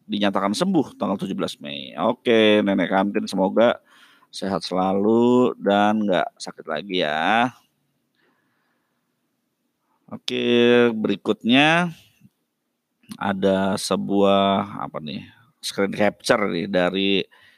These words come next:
yang diposting sama akun at blog dokter di Twitter ya. Kata dia mungkin ini penyebabnya mengapa virus corona agak lama di Indonesia.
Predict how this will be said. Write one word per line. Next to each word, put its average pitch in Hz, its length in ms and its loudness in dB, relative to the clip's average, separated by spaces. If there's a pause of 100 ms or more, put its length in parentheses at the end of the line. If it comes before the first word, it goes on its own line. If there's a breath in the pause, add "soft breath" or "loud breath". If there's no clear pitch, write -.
(140 soft breath)
yang 104 160 0
diposting 101 640 0
sama 98 480 0
akun 95 880 -4
at 101 240 -4
blog 101 240 2
dokter 98 480 -2
di 95 160 -6
Twitter 95 480 -2
ya. 120 160 2 (1200 soft breath)
Kata - 160 -10
dia 104 160 0
mungkin 107 240 0
ini 110 160 2
penyebabnya 104 560 0
mengapa 95 320 -2
virus - 240 -6
corona 98 400 0
agak 101 160 0
lama 104 400 4
di 90 160 -2
Indonesia. 78 480 -8